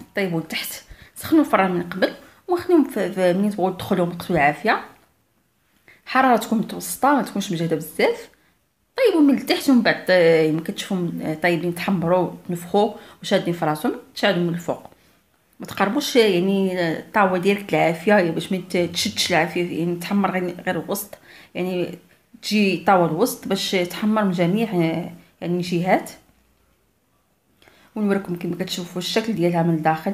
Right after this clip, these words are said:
يعني، آه، آه، ما كتجيش مدقسه، خفيفه ومهويه، رائعين بزاف.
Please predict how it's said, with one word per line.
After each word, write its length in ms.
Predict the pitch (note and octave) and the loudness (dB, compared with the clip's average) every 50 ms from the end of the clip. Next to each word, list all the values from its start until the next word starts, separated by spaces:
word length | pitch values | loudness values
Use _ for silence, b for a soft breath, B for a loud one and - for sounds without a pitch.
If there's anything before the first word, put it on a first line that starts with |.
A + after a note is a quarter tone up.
| A3 F3+ | -4 -6
يعني، 300 | F3 F3+ F#3+ F3+ - E3 F#3 | -6 -6 -6 -4 -6 -4 -2
آه، 400 | D#3+ D#3 D3+ D3+ D#3 D#3 D#3 - B B B B B B B _ - | -2 0 0 0 0 -2 -4 -6 B B B B B B B _ -8
آه، 540 | - E3 D#3+ D#3+ D#3+ D#3+ E3 E3 D#3+ D#3+ D#3+ | -4 -2 0 0 0 2 2 2 2 0 0
ما 80 | - | -2
كتجيش 320 | D#3+ - E3 - F#3+ - - | -4 -6 -8 -8 -8 -2 -2
مدقسه، 420 | G3 F#3 - F3+ - - - F#3+ | -2 -2 -2 -8 -12 -8 -8 -8
خفيفه 440 | - - - - B3+ A#3+ G#3+ A3+ G3 | -8 -8 -4 -2 0 0 2 0 0
ومهويه، 720 | F#3 F3 E3+ E3+ E3 D#3+ D#3+ E3 E3+ E3+ F3 F#3 F#3+ F#3 | 0 2 2 2 2 2 0 0 2 4 4 4 4 2
رائعين 480 | E3+ E3+ F3 F3+ F3 F3 E3+ E3 D#3+ D3+ | 2 2 2 2 2 0 -2 0 0 -2
بزاف. 680 | - - - - E3+ E3 E3+ F3 A3+ A#3+ - - - | -4 -6 -6 -2 2 2 4 4 2 0 -2 -8 -16